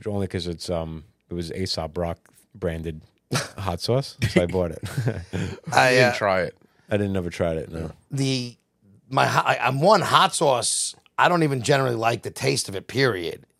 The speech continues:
Speaker 2: Other than the spice, like, I'm not even, like, a hot sauce flavor, like,
Speaker 1: Yeah.
Speaker 2: uh, I'm not, so I'm not looking forward to this at all, but I fucking stuck my foot in my mouth and committed, so.
Speaker 3: Well, I
Speaker 1: You
Speaker 3: can't
Speaker 1: know?
Speaker 3: wait to see that video.
Speaker 1: I'm a, um,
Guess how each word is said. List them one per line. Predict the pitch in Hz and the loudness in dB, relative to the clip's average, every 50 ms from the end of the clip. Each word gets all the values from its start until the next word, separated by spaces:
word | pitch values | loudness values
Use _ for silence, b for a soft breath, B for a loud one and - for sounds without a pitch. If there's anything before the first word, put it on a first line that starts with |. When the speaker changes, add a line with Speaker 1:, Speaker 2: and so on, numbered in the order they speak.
| - _ - | -14 _ 2
Speaker 2:
Other | 127 143 - | 4 4 4
than | 127 117 - | 2 0 -2
the | - - | -2 -4
spice, | - - - 135 135 127 101 - | -6 -2 2 4 4 4 2 0
like, | - 95 | 0 0
I'm | 104 110 117 | 0 2 2
not | 123 117 110 113 | 2 0 0 0
even, | 107 107 104 | -2 -4 -6
like, | 98 - | -6 -6
a | 90 | -4
hot | 90 - 104 98 87 | -4 -2 -2 -4 -4
sauce | - - 107 92 85 - | -4 -4 -4 -6 -6 -8
flavor, | - - 107 110 113 110 92 92 85 82 | -8 -6 -4 -2 -2 -2 -4 -6 -6 -4
like, | 80 80 - | -2 0 2
Speaker 1:
Yeah. | 104 98 92 92 | 2 2 2 0
Speaker 2:
uh, | 90 87 78 - - | -2 -4 -6 -8 -10
I'm | - 87 92 92 | -10 -10 -10 -10
not, | 92 95 - - | -10 -12 -12 -10
so | - 104 95 | -6 -4 -2
I'm | 107 127 135 | 0 0 2
not | 135 120 117 110 98 | 2 0 0 -2 -4
looking | 104 113 104 - 98 | -6 -6 -6 -6 -10
forward | - - 98 98 92 82 | -8 -4 -4 -4 -4 -6
to | - 80 | -8 -10
this | 80 76 - | -10 -10 -10
at | 82 80 | -8 -8
all, | 87 85 80 71 | -6 -6 -6 -8
but | 65 - 82 | -8 -8 -6
I | 78 78 76 71 - _ - | -6 -6 -8 -10 -14 _ -10
fucking | - 98 90 - 87 85 80 | -8 -8 -8 -10 -12 -12 -10
stuck | - - - 92 - | -8 -8 -8 -8 -8
my | 87 87 | -10 -12
foot | - - 98 90 | -10 -8 -8 -8
in | 92 85 | -8 -10
my | 82 | -10
mouth | 82 87 87 85 85 - | -10 -8 -8 -8 -8 -10
and | 90 87 | -12 -14
committed, | - - 76 85 82 78 82 82 76 76 - | -16 -18 -16 -14 -14 -12 -12 -14 -16 -16 -16
so. | - - - - | -14 -10 -4 0
Speaker 3:
Well, | 123 120 | 4 6
I | 113 113 | 6 6
Speaker 1:
You | 120 113 | 6 4
Speaker 3:
can't | 120 135 | 4 4
Speaker 1:
know? | 131 131 | 2 2
Speaker 3:
wait | 123 117 | 0 -2
to | 104 | -4
see | 92 - 120 | -4 -2 -2
that | 113 104 92 85 | 0 0 0 0
video. | 87 98 117 135 120 90 - - _ _ _ _ _ _ _ _ _ | -2 -4 -4 -4 -4 -6 -8 -12 _ _ _ _ _ _ _ _ _
Speaker 1:
I'm | - 113 143 175 | -4 -2 -2 0
a, | 185 147 110 101 | 2 2 2 2
um, | 98 95 95 92 92 90 82 | 0 0 -2 -2 -4 -6 -8